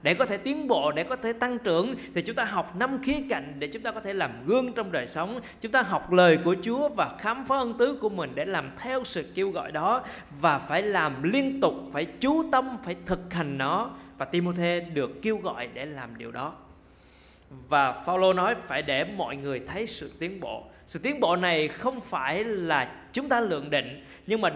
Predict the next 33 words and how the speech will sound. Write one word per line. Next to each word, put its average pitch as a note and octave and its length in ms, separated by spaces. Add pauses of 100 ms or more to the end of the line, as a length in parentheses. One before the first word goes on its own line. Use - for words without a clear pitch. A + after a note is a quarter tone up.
để D3 300
những A3+ 380
người E3+ 220 (100)
chung A#3 240
quanh G#3+ 240
thấy A#3+ 260
sự - 380
tiến F#3 220
bộ. B2 220 (420)
Sau - 180
mỗi F3 160
một F#3+ 180
năm G3 360
chúng G#3 120
ta G3+ 80
có G3 140
tiến G#3+ 300
bộ C3+ 260
nhiều B2+ 180
hơn G#3 300
không? A3+ 300 (400)
Sau - 180
mỗi G3 160
một G3 200
năm A3+ 240
chúng B3+ 120
ta B3 80
có B3 140
tăng A#3+ 300
trưởng F3 300
nhiều E3 220
hơn A3+ 300
không? B3+ 320